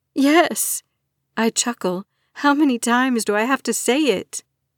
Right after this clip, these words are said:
He slips the ring on my finger and beams. Perfect fit. I don't tell him the truth, that until I get over the rest of this pregnancy and stop being so bloated,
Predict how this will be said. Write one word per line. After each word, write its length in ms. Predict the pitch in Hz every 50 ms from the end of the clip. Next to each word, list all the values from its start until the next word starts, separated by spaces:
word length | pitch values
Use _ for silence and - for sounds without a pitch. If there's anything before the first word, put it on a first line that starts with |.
| _ _ _ _ _ _ _ _ _ _ _ _ _ _
He 160 | _ 220 214
slips 560 | - - - - 233 240 247 - - - -
the 140 | - 240 240
ring 340 | 233 240 247 247 233 226 220
on 240 | - - 202 208 202
my 140 | 202 196 190
finger 680 | - - 233 226 220 202 180 170 170 165 165 156 - _ _ _ _
and 320 | - 180 170 165 160 156 -
beams. 760 | 220 220 220 208 190 175 165 165 160 165 165 - - - - _ _ _ _ _ _ _ _ _ _
Perfect 580 | - - 196 185 170 - - 170 151 - -
fit. 640 | - - - - 170 156 - - _ _ - - - _ _ _ _ _ _ _ _ _ _ _ _ _ _ _ _
I 80 | - 254
don't 260 | 277 294 285 - -
tell 220 | - 262 262 240
him 200 | 208 196 180 170
the 120 | 165 170 165
truth, 520 | - - 214 196 165 151 160 - - - - _ _
that 160 | - 196 185
until 400 | 196 196 196 190 - 220 220 208
I 140 | 196 185 185
get 180 | 170 190 196 196
over 220 | 196 196 180 180
the 100 | 175 170
rest 300 | 175 202 208 190 - -
of 100 | 175 -
this 220 | 180 170 - -
pregnancy 600 | - - 247 254 220 202 180 170 - - - 190 175
and 140 | 165 165 -
stop 340 | - - 226 226 226 - -
being 320 | 175 185 208 220 220 202 170
so 300 | - - 220 220 220 185
bloated, 720 | 170 - - 165 170 196 220 233 202 170 160 156 160 180